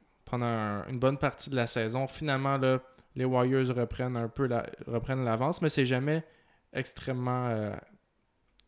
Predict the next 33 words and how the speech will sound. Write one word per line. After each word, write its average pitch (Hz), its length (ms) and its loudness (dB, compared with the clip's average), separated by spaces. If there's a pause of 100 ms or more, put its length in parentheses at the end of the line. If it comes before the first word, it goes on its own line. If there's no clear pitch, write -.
(200)
ils 123 80 -2
se 117 40 -4
détachent 135 340 2
jamais 127 280 2
vraiment 123 340 0
beaucoup, 117 360 -2
là. 135 100 2
Ça 110 160 -2
reste 117 240 -2
toujours 123 340 2
à 113 140 0 (1000)
trois 120 300 0
matchs 120 380 0
maximum. 120 640 -2 (640)
C'est - 160 -10
toujours 131 260 0
très, 139 180 -6
très 123 200 -4
proche, 135 340 -4
là, 123 100 0
de, 110 320 0 (1000)
des 123 100 6
Warriors 117 720 4
de 127 220 0
Golden 113 400 2
State. 135 400 0 (920)
Mais 120 140 6
gros 147 180 6
travail 139 300 8
de 131 60 8
Mike 120 280 6
Malone, 120 500 4 (720)
euh, 104 560 2